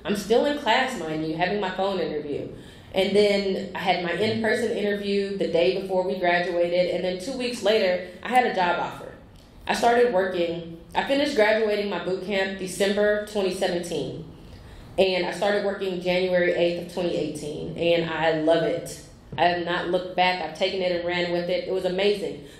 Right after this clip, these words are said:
But had I not met this person at my career panel and been willing to go out and talk to them and make this person a social media connection, make them,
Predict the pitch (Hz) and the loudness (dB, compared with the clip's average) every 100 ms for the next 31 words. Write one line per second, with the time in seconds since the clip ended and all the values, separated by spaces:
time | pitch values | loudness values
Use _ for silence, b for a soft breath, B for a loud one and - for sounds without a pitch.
0 | - 185 226 - - 190 196 180 226 151 | 0 2 4 2 2 -2 0 0 -2 -2
1 | 170 196 - - - - - - - 151 | 0 0 -2 -12 -18 -20 -20 -20 -6 0
2 | 175 - 190 196 233 220 226 - 131 175 | 0 2 2 2 -2 -4 -4 -10 -2 0
3 | 180 185 175 175 170 - 160 175 196 190 | 0 -2 -2 0 -2 -2 0 2 2 2
4 | 196 190 208 202 170 170 170 165 165 175 | 0 0 0 -2 -2 2 2 4 2 2
5 | 175 165 165 170 165 151 - 175 170 196 | 0 -2 0 2 2 -2 -2 -2 -2 -4
6 | 180 190 185 196 B B - 175 170 160 | -2 -2 -2 -6 B B -2 0 2 2
7 | 160 190 - 196 - - 190 190 196 190 | 4 2 2 -4 -4 -2 -2 -2 -4 -4
8 | 196 - 185 180 - 196 190 196 208 220 | -2 2 2 2 -2 -4 -4 -4 -4 0
9 | 220 220 220 214 214 220 220 180 175 185 | -2 -2 -2 -2 -2 -2 0 0 0 0
10 | 190 185 | -2 -2